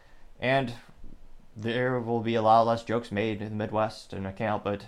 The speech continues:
feel a little bit sad inside to see something that was a staple of Iowa just going to the business graveyard. Now, that being said, if you are in the Midwest and somehow happen to have a Kum and Go store sign,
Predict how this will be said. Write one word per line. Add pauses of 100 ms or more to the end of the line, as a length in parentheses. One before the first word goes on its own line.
(120)
feel
a
little
bit
sad
inside
to
see (240)
something
that
was
a
staple
of
Iowa (1000)
just
going
to
the
business
graveyard. (500)
Now,
that
being
said,
if
you
are
in
the
Midwest
and
somehow
happen
to
have
a
Kum
and
Go
store
sign,